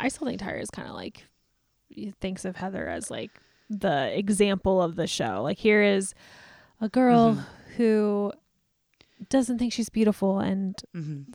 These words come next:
Speaker 1: we can tell her that she is beautiful, and she'll show
Speaker 2: Yeah.
Speaker 1: the world what beauty really means, you know?
Speaker 2: Yeah.
Speaker 1: I feel like Tyra has that, like, storyline
Speaker 2: That mission.
Speaker 1: imprinted on
Speaker 2: Mm-hmm.
Speaker 1: Heather, um, slightly. Uh,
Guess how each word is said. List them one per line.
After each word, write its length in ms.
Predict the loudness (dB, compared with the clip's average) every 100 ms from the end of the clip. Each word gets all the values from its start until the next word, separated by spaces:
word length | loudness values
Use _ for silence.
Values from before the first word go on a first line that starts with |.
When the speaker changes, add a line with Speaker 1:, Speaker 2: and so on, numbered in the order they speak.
| -2
Speaker 1:
we 140 | 2
can 140 | 2 2
tell 180 | 4
her 80 | 4
that 140 | 4 4
she 180 | 10
is 160 | 10 10
beautiful, 640 | 4 2 2 0 2 2 0
and 200 | -6 -6
she'll 160 | -4 -2
show 240 | 10 10
Speaker 2:
Yeah. 40 | 12
Speaker 1:
the 100 | 10
world 640 | 10 8 8 6 2 -4 -2
what 340 | 2 2 0
beauty 300 | 0 4 6
really 240 | 8 8 6
means, 520 | 2 0 -4 -6 -4
you 120 | 0
know? 180 | 2 2 -2 -14 -16 -18 -20 -20 _
Speaker 2:
Yeah. 320 | 4 4 4 2
Speaker 1:
I 120 | 2
feel 220 | 4 6
like 200 | 6 4
Tyra 260 | 2 2 2
has 220 | 0 0
that, 140 | -2 -2
like, 180 | -6 -6 -4 -4 -6
storyline 500 | -10 -10 -8 -2 0
Speaker 2:
That 140 | 2
mission. 400 | 2 2 2 0
Speaker 1:
imprinted 580 | -2 -4 -2 -2 0 0
on 160 | -2 -4
Speaker 2:
Mm-hmm. 80 |
Speaker 1:
Heather, 480 | -2 -2 0 0 -4 -4
um, 520 | -2 -2 -4 -6 -12 -16 _ _ _ _ _ -16 -16 -18
slightly. 640 | -12 -2 -2 2 0 0 -2 -20 -20
Uh, 40 | _